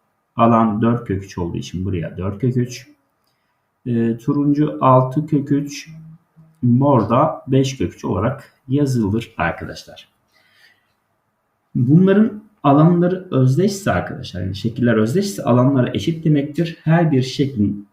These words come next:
alanına x diyelim. Bu durumda sarının şurada görünen kısmı x eksi altı, üç daha dokuz, dört daha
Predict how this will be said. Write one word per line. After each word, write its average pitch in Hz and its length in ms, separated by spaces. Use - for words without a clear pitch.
alanına 139 500
x 160 340
diyelim. 101 440
Bu 175 100
durumda 151 300
sarının 160 560
şurada 156 300
görünen 151 540
kısmı - 580
x 190 340
eksi 117 640
altı, 143 380
üç 156 260
daha 127 220
dokuz, 156 360
dört 143 280
daha 120 480